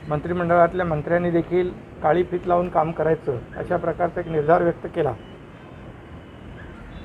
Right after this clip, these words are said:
गेले अनेक वर्ष ही सर्व मराठी भाषिक बांधव भगिनी आपला लढा देत आहेत, परंतु कर्नाटक सरकार त्यांच्यावर दबावतंत्र आणून मराठी शाळा बंद पाडणे,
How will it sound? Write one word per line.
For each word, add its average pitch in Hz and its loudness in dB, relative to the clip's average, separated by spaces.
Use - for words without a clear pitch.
गेले 175 6
अनेक 190 6
वर्ष 190 0
ही 202 8
सर्व 185 -2
मराठी 175 4
भाषिक 175 -2
बांधव 156 4
भगिनी 180 2
आपला 170 0
लढा 160 6
देत 165 2
आहेत, 175 4
परंतु 180 2
कर्नाटक 165 0
सरकार 160 6
त्यांच्यावर 170 0
दबावतंत्र 170 6
आणून 175 4
मराठी 160 2
शाळा 170 4
बंद 160 2
पाडणे, 170 4